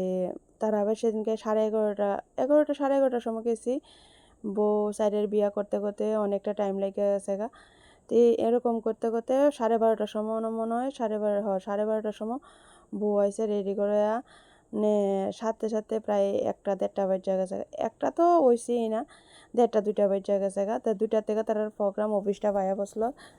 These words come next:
বউয়ের শ্বশুরের। তে বউ রেডি, রেডি করে আইছে, বউ নিয়েছে। তে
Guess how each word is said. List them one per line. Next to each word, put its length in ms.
বউয়ের 320
শ্বশুরের। 480
তে 160
বউ 560
রেডি, 320
রেডি 240
করে 140
আইছে, 200
বউ 160
নিয়েছে। 400
তে 80